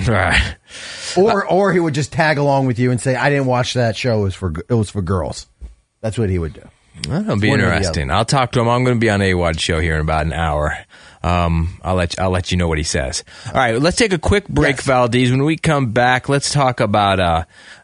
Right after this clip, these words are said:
Speaker 1: we can talk about,
Speaker 2: We'll
Speaker 1: uh,
Speaker 2: talk about Halloween and
Speaker 1: Halloween
Speaker 2: cakes and cakes at
Speaker 1: at
Speaker 2: the
Speaker 1: the pumpkin
Speaker 2: pumpkin patch.
Speaker 1: patch. Yes.
Speaker 2: And also a juicy and salacious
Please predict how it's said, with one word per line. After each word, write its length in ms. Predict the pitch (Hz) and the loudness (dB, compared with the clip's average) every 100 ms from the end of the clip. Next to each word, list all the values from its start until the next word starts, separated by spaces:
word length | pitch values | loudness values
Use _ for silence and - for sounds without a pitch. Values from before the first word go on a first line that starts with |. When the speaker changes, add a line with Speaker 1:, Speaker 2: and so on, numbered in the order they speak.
| - | -8
Speaker 1:
we 160 | 131 127 | -6 -2
can 140 | 139 | -2
talk 220 | 127 117 | 0 0
about, 320 | 110 101 90 95 | 0 2 2 2
Speaker 2:
We'll 100 | 95 | 2
Speaker 1:
uh, 20 | |
Speaker 2:
talk 140 | 87 | 2
about 200 | 135 151 | 2 0
Halloween 800 | 127 156 151 143 147 151 156 160 | 2 2 2 2 2 2 2 2
and 160 | 139 117 | 0 2
Speaker 1:
Halloween 480 | 110 104 104 104 113 | 2 2 2 2 2
Speaker 2:
cakes 40 | |
and 120 | 127 | 0
cakes 380 | - 147 131 - | 0 -2 -2 -6
at 60 | - | -4
Speaker 1:
at 120 | - | -2
Speaker 2:
the 60 | 117 | 0
Speaker 1:
the 40 | |
pumpkin 440 | - 139 131 165 147 | 0 0 0 0 0
Speaker 2:
pumpkin 0 | |
patch. 420 | 147 151 170 - | 2 2 0 -4
Speaker 1:
patch. 80 | - | -2
Yes. 420 | 101 101 123 - | 0 0 0 0
Speaker 2:
And 140 | 160 | 0
also 540 | 156 165 165 185 170 165 | 2 0 0 0 2 0
a 240 | 143 143 127 | 0 0 0
juicy 640 | 104 147 175 - 175 170 | -2 0 0 0 -2 -2
and 140 | 131 | -4
salacious 720 | - 139 127 151 160 139 127 | -2 -2 0 0 0 -2 -4